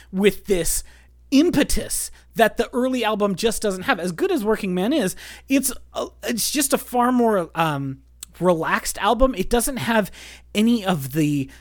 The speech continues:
like, speed and tension that Anthem immediately starts, uh, that whole album with, and it just kinda punches so hard right there at the beginning that Fly By Night, I think, is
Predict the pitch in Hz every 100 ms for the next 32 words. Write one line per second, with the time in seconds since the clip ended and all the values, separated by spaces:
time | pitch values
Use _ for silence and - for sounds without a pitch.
0 | - 139 143 - - - - - - 190
1 | 226 277 294 - 185 160 - - 180 196
2 | - 285 294 302 - - - 175 - 214
3 | 240 233 208 196 180 180 190 220 262 262
4 | 190 156 147 - - - 180 170 - -
5 | - - - - 156 147 143 147 156 160
6 | 156 - 190 180 143 143 160 151 139 123
7 | 131 - - - 180 180 208 - 202 185
8 | - - - 233 - 104 - - 202 214
9 | 180 190 147 156 156 170 151 135 135 170
10 | 202 - - - - 151 156 135 - 226
11 | 190 165 135 123 139 - 139 131 127 117
12 | 120 120 - -